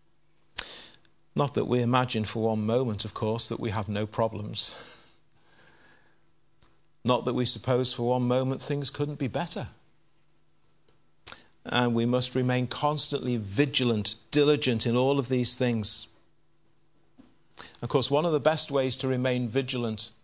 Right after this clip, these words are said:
one of the best ways to remain diligent is to constantly have the Word of God open in front of you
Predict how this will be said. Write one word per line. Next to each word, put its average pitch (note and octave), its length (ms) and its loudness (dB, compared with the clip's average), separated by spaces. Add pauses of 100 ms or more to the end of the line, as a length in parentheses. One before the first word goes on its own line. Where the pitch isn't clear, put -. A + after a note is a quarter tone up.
(460)
one C3+ 180 0
of C#3 60 0
the C3 60 -2
best C3 300 0
ways B2+ 280 2
to - 120 -6
remain A#2+ 420 -2
diligent B2+ 520 -2
is - 200 -4
to - 100 -6
constantly C3 600 -2
have A#2+ 200 -4
the A#2+ 100 -4
Word A2+ 240 -2
of G#2+ 120 -10
God A2 180 -2
open A2 300 -2
in G#2 60 -6
front A2+ 340 -10
of G2+ 80 -16
you G2 180 -10